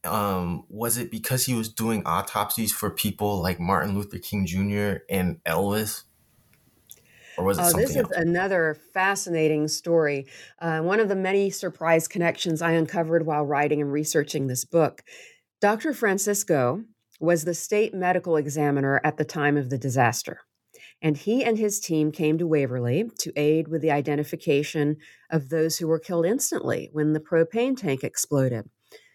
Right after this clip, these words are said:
Speaker 2: But ten years earlier, he had performed the Reverend Doctor Martin Luther King's autopsy when Doctor King was assassinated in Memphis.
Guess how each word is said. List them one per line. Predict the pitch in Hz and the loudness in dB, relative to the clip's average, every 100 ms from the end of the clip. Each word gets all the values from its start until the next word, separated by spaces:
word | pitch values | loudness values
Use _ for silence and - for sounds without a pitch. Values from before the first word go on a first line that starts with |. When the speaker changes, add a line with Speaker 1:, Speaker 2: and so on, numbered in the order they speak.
| _ _ _ | _ _ _
Speaker 2:
But | 208 208 | -2 0
ten | - 311 320 | -4 -2 0
years | 285 208 175 | 2 0 0
earlier, | 247 330 330 170 139 143 165 _ - _ _ | 0 0 0 0 0 -2 -6 _ -20 _ _
he | 285 330 | -2 0
had | 311 226 | 0 0
performed | 226 220 208 190 180 | -2 0 0 0 2
the | |
Reverend | 160 160 160 196 190 | 2 2 0 -2 2
Doctor | 175 175 165 | 0 0 0
Martin | 160 165 160 | 2 2 2
Luther | 156 165 | 0 -2
King's | 160 160 147 - | -2 -2 -2 2
autopsy | 208 247 180 160 - 151 143 | 4 4 -2 -4 -2 0 0
when | 147 147 | 0 0
Doctor | 151 135 151 | 0 -2 -6
King | - 233 214 | 0 2 2
was | 147 | 0
assassinated | 147 160 151 156 151 143 143 | -2 0 0 2 2 2 0
in | 139 | -2
Memphis. | 143 220 - 147 - - - | 2 2 2 -6 -4 -4 -6